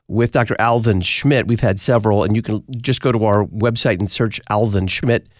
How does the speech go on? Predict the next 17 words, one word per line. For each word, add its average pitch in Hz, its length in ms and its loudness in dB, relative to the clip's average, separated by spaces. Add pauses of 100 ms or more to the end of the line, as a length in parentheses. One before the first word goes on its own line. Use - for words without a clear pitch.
(320)
and 110 320 0
look 127 180 0
at 139 60 -4
the 110 80 -2
various 113 260 2
interviews. 101 560 -2
He 131 460 0
is 113 160 0
a 110 60 -2
sociologist, 110 840 0
and 104 140 -2
he's 107 160 -2
a 110 60 -2
theologian, 104 580 0
and 98 340 -2
he's 104 220 -2
a, 98 100 -2